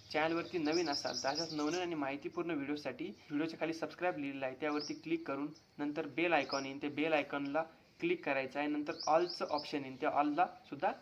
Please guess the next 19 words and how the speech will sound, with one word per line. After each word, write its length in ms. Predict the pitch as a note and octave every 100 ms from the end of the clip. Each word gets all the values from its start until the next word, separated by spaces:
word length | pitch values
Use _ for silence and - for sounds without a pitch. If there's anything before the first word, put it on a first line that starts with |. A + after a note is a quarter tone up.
| -
क्लिक 260 | D#3+ C#3+ -
करायचं 340 | C3+ C3 B2+
आहे, 160 | B2 B2
जेणेकरून 480 | C#3 D3 D3 D3 E3+
चॅनल 260 | C3+ C3
सबस्क्राईब 420 | C#3+ C#3+ - D#3
होऊन 160 | D3+ C#3+
जाईल 240 | D3+ E3 - - - -
आणि 180 | C#3+ D#3
एकही 340 | D3+ D3 E3+ F3
रुपया 320 | C#3+ C3+ C3+
खर्च 240 | C3+ C3+ D#3+
न 140 | E3+
करता 320 | E3+ C3 A#2+
तुम्हाला 480 | C3+ D#3 D#3 D3+ C3 - - - -
अशाच 240 | C3 - -
पद्धतीचे 400 | D#3 C#3 B2 D#3+
नवनवीन 440 | C3+ C#3 D#3 E3
व्हिडिओ 260 | C3+ C3